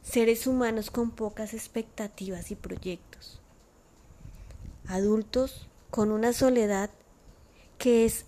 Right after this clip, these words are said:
el peor enemigo, un constante rechazo en el interior. Y lo más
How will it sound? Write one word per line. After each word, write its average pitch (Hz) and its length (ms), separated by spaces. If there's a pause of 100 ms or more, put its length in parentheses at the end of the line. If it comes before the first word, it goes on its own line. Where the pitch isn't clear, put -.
(120)
el 254 180
peor 254 760
enemigo, 202 680 (1080)
un 202 140
constante 254 1040 (480)
rechazo 208 720
en 208 100
el 196 140
interior. 180 600 (1400)
Y 220 80
lo 208 180
más 202 360